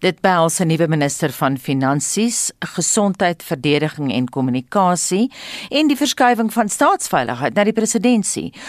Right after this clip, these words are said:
dokter Sidney Mufamadi as nasionale veiligheidsraadgewer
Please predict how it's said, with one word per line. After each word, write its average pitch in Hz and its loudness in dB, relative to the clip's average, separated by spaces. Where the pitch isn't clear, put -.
dokter 165 0
Sidney 170 0
Mufamadi 151 2
as - -2
nasionale 135 -2
veiligheidsraadgewer 160 0